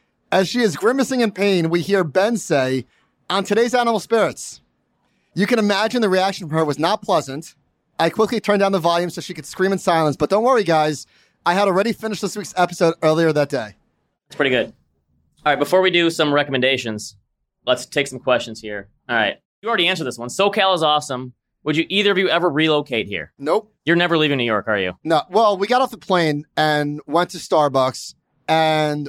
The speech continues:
Speaker 1: waited literally fifteen minutes for iced coffees.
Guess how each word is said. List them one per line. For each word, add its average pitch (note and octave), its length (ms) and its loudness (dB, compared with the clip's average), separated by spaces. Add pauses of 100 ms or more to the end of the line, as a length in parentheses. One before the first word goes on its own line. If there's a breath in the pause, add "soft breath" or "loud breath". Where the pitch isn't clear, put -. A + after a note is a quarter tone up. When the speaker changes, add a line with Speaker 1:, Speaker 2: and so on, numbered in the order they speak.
Speaker 1:
waited C#3+ 680 0 (640)
literally A3 1000 0
fifteen A3 640 -2
minutes F3+ 560 -2 (320)
for F3+ 240 0
iced F3+ 300 -2
coffees. C3+ 680 -2